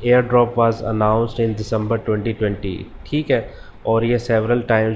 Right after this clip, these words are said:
जो है वो delayed हो चुका है। यहाँ पर ये clear चीज़ें जो हैं वो लिखी हुई हैं। अच्छा, यहाँ पर जो है, "At the launch of Flare, the X R P investors", जो एक्सआरपी investors हैं, "will get fifteen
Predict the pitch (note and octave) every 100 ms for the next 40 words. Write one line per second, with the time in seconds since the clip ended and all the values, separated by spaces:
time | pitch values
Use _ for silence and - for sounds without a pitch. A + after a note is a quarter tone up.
0 | A#2+ A2+ G#2+ G#2+ G#2+ G#2+ G#2+ G#2 G#2 G#2+
1 | G#2 G#2 - G2+ G#2 A2 B2+ C#3+ D3+ C#3+
2 | B2+ C#3 D3+ E3 D3+ C3+ B2 B2 A#2 A#2
3 | A2 G#2+ G#2+ G#2 G#2 - G#2 G#2 G2 G2
4 | - - - - - - - - - -
5 | - - - - - C3+ D#3 D#3 C3+ D3
6 | C#3+ C#3 C#3+ D3 B2+ B2+ B2+ A#2+ A#2+ B2+
7 | C#3 C3 - A#2+ A#2+ A#2 - A#2 - C3
8 | - B2 A2+ A#2 A2+ G#2+ B2+ A2+ - -
9 | G#2+ A2 G#2 A#2+ - C3+ C3 C3+ C3 A#2+
10 | A2 C#3+ C3+ C3+ C#3 B2+ B2 A2+ A#2+ A#2+
11 | - B2 - C3+ C#3+